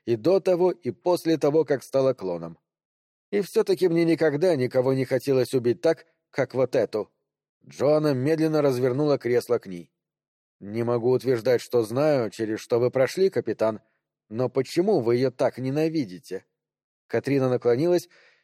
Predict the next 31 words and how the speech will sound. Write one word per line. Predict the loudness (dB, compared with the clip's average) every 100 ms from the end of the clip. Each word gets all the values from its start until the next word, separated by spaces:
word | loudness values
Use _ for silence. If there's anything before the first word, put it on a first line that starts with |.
| _
и | -10
сердито | -4 -2 0 0 -2
всмотрелась | -2 -4 0 2 2 0
в |
своё | 0 2 2
лицо, | 0 0 -2 -2 _ _ _ _
словно | -2 0 0
хотела | -2 0 2 2 0 _ _ -8
разбудить | 0 0 0 -2 -2 -2 -2
пациентку. | -6 0 -2 -2 -8 -20 -20 _ _ _ _ _ _ _
«Она | -6 -2 0
ничего | 0 -2 -2 0 2
мне | 2 2
не | 2
может | 2 2 2 0
дать. | 2 2 0 -20 _ _ _ _
Я | -6 -2
не | 0 0
получу | 4 4 4 2
её | 4 6
опыт, | 6 4 0 -14 _ _ _
не | -8 0
узнаю | 2 2 2 2 4
её | 4 2
тайн. | 2 2 2 -6 _ _ _ _ -6
Она | -2 0
украла | 0 2 4 4
у | 2
меня | 2 0
последние | 0 0 0 0 0 -2
годы, | 2 2 2 -4